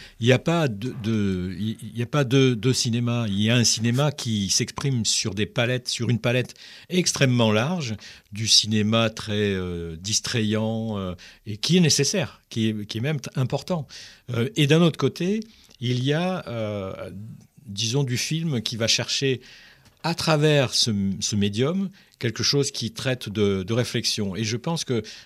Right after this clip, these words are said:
euh, ces jeunes, euh, pour peu qu'ils se laissent emporter, euh, dans les, dans le, dans les premières minutes d'un film, ils se laissent emporter et ils vont adhérer et ils, ils y prennent un goût certain. C'est, c'est, euh, comme la li-, la lecture.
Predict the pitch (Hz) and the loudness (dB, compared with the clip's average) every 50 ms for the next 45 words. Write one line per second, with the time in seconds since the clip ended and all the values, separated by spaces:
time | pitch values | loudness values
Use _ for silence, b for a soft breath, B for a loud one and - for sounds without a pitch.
0 | B - 107 104 98 - 127 120 110 117 147 175 190 180 139 117 113 104 87 - | B -2 -2 0 0 2 2 2 2 2 2 2 0 0 0 -2 -2 -2 -4 -6
1 | - - 139 135 - - 156 147 135 - - 135 123 110 107 - - _ _ _ | -6 -6 -6 -6 0 2 2 2 2 2 2 2 2 2 0 -2 -8 _ _ _
2 | _ _ _ _ - 120 - - - 127 123 135 127 - - - - - - 123 | _ _ _ _ -8 0 0 2 2 4 4 4 4 4 4 2 0 0 -2 -2
3 | 123 - - 135 - - - - 147 139 127 107 B B B B B B B B | -2 0 0 -2 -2 -2 -4 0 0 0 0 -2 B B B B B B B B
4 | 113 107 101 95 98 110 104 104 107 104 95 92 98 92 95 104 101 98 95 95 | -4 -4 -4 0 0 0 2 2 2 0 -2 -4 -8 -8 -6 -4 -4 -4 -4 -4
5 | 104 104 104 101 101 - 123 117 127 127 120 123 123 127 127 123 110 - 101 92 | -2 -2 -2 -2 -2 -2 -2 0 0 0 0 0 0 0 0 0 -2 -4 -4 -2
6 | 107 104 98 - - - 180 196 208 196 143 101 110 107 - 120 110 110 107 - | -2 -2 -2 -2 -4 -4 -2 -2 0 -2 -2 -2 0 0 0 2 2 2 2 2
7 | - - - _ _ _ - - 113 107 - 113 104 - - - 147 175 190 - | 0 -2 -6 _ _ _ -8 -4 -4 -4 -2 -4 -6 -6 -6 -6 -6 -4 -4 -4
8 | - 127 120 110 104 107 110 104 101 101 104 101 95 104 127 156 175 B B B | -2 -2 -2 -2 0 0 0 0 0 0 0 -2 0 -2 -2 -4 -6 B B B
9 | B B B B 131 143 160 170 170 - - 135 135 120 113 113 104 123 120 110 | B B B B 0 2 4 4 4 2 0 -2 -2 -2 -2 -4 -4 -6 -6 -4
10 | 104 110 113 113 113 - 147 143 151 151 - - - 117 120 120 117 143 170 156 | -4 -4 -6 -6 -6 -2 0 0 0 -2 -4 -4 -2 0 0 0 0 0 -2 -2
11 | - - - 147 - - 147 120 101 - _ _ _ _ _ _ - - - 123 | -2 -2 -2 -4 -4 -2 -4 -4 -4 -6 _ _ _ _ _ _ -10 -4 0 0
12 | 120 117 113 110 - - - 117 110 107 107 104 98 - 117 113 117 117 117 110 | 2 2 0 -2 -4 -4 -2 -2 0 0 -2 -2 -2 -4 -4 -2 -2 -2 -4 -6
13 | - - - 113 113 113 120 120 - - 165 135 | -10 -8 -4 -2 0 0 0 -2 -4 -8 -8 -8